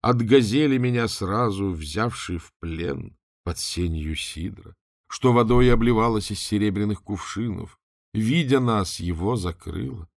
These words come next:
но был виден из-под рук он. О, когда б на нём побыть мне два часа или часочек». И повелитель правоверных улыбнулся словам Абу Наваса и оказал ему милость.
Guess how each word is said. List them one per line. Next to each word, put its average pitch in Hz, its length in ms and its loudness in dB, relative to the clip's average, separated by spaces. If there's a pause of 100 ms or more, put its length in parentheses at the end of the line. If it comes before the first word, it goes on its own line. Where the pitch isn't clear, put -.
(140)
но 131 140 6
был 131 220 6
виден 117 360 2
из-под 92 520 -4
рук - 400 -8
он. 87 240 -16 (340)
О, 139 140 2
когда 131 420 4
б - 80 -6
на 127 140 2
нём 127 260 2
побыть 113 440 0
мне 110 200 0
два 92 340 -4
часа 90 480 -10
или 147 220 -8
часочек». - 680 -12 (920)
И 120 120 4
повелитель 113 600 2
правоверных 101 720 0
улыбнулся 85 580 -4
словам 87 420 -4
Абу 82 200 -4
Наваса 123 560 -6 (440)
и 113 80 0
оказал 127 400 2
ему 101 280 2
милость. - 680 -14